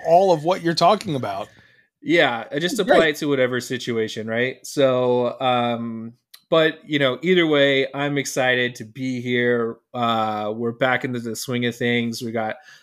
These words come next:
Speaker 2: a couple, couple episodes underneath our belts for this season. We've had some really, really great guests so far. The numbers are bearing that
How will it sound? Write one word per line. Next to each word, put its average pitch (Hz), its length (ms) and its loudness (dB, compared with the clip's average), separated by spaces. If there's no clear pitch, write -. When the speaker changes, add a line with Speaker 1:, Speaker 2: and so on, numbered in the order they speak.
Speaker 2:
a 104 60 -10
couple, 131 800 2
couple 135 340 2
episodes 120 640 2
underneath 120 360 0
our 113 100 0
belts 110 280 0
for 120 120 -8
this 110 180 -4
season. 120 380 0
We've 110 140 -4
had 113 180 -4
some 107 200 -10
really, 147 280 4
really 127 260 2
great 117 300 0
guests 104 380 -6
so 110 260 0
far. 131 420 6
The 113 120 -2
numbers 127 580 2
are 110 160 -6
bearing 117 400 -4
that 98 220 -8